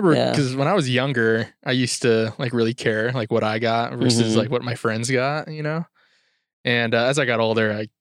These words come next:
Speaker 1: I just, I just didn't care. I was just grateful just to be with, like, family and friends, whatnot. But
Speaker 2: Right.
Speaker 1: I remember, uh, my youngest brother,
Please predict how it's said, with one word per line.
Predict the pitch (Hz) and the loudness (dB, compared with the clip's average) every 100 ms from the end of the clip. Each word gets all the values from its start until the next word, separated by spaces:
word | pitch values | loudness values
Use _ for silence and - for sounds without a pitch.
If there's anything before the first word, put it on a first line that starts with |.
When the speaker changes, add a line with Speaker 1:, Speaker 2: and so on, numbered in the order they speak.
| - | -6
Speaker 1:
I | 107 | -4
just, | 110 - 131 | -6 -8 -6
I | 117 | -6
just | - | -6
didn't | 101 82 | -10 -8
care. | - 69 113 | -8 -8 -4
I | 135 | -2
was | 127 | 0
just | 147 | -2
grateful | 135 107 113 - 107 | -2 -2 -2 -4 -4
just | - | -4
to | 120 | -2
be | 113 | -2
with, | 107 - | -4 -4
like, | 104 104 | -8 -8
family | - 120 110 107 107 | -6 -4 -4 -6 -12
and | 110 | -8
friends, | 113 110 113 113 | -6 -4 -6 -8
whatnot. | 113 113 113 110 117 | -6 -6 -6 -8 -6
But | 120 110 113 | -2 0 0
Speaker 2:
Right. | - - _ _ 131 | -2 -14 _ _ 0
Speaker 1:
I | 156 | 0
remember, | 151 139 127 120 113 101 _ _ _ _ - | 0 -2 2 4 4 0 _ _ _ _ -6
uh, | 117 110 107 | -4 -2 -2
my | 113 110 | -2 0
youngest | 110 113 123 120 - | 2 2 2 0 0
brother, | 113 104 104 104 101 | -2 -2 -2 -2 -6